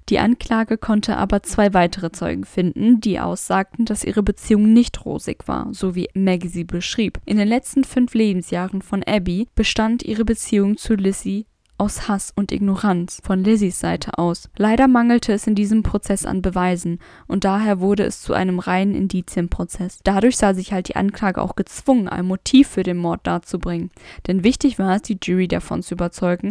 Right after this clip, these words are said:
dass Lizzie mehr als diese nette Sonntagslehrerin war. Die Anklage fand letztlich einen Zeugen,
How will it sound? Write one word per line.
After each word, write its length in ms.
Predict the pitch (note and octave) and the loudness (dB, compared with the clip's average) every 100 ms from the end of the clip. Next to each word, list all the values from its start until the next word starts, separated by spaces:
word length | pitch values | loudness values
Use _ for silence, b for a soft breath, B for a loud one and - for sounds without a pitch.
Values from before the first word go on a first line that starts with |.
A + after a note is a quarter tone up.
| - | -4
dass 220 | G#3+ - | -6 2
Lizzie 260 | A#3 A3+ | 4 6
mehr 360 | A#3 A3+ A3 E3 | 8 8 6 2
als 180 | - - | -2 -6
diese 320 | F#3 F3 E3+ | -6 -4 -4
nette 480 | G3 G3 G3+ - G3 | 0 0 0 -2 -4
Sonntagslehrerin 1000 | F3+ G#3 G#3 F#3 - - G3 G3 F3 F3 | -2 -2 -2 -4 -4 -6 -6 -4 -4 -2
war. 240 | F3 F3 F#3 - | -2 -2 -4 -6
Die 100 | - | 2
Anklage 560 | B3+ - G#3+ F#3+ G3 | 2 2 0 2 0
fand 280 | G3+ G#3 G3 | -2 -2 0
letztlich 480 | G3+ - - G3 - | 0 -2 -6 -4 -2
einen 180 | F#3+ F#3+ | -4 -2
Zeugen, 480 | - A3 F#3 E3+ | 2 2 2 -4